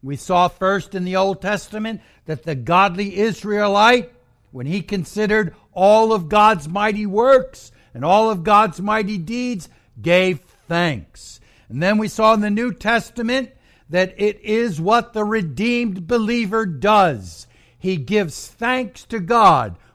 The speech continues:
for what God has done for him through Christ. Today we turn our attention to the Scriptures again to see the next area, that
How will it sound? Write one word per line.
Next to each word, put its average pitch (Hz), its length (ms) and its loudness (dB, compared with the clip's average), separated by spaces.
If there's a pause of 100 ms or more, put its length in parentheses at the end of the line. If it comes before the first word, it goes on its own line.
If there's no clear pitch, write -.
(120)
for 170 300 0
what 180 440 2 (180)
God 196 300 6
has 175 220 -2
done 196 420 -2 (280)
for 254 280 6
him 196 400 -2 (360)
through 175 480 0 (340)
Christ. 147 720 -4 (220)
Today 196 420 2
we 214 160 -2
turn 208 320 -4
our 214 180 0
attention 202 600 -8 (240)
to 190 120 -4
the 196 140 -2
Scriptures 202 640 -2
again 226 580 -2 (380)
to 131 100 -10
see 190 220 -2
the 175 160 0
next 175 560 -2
area, 160 580 -4
that 175 380 0